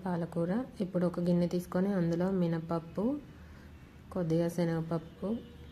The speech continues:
అందులోనే కొన్ని ఎండుమిర్చి,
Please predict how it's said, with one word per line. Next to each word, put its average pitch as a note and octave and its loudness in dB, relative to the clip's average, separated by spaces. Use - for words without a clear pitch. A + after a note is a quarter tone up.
అందులోనే F3 4
కొన్ని F3 4
ఎండుమిర్చి, F3 2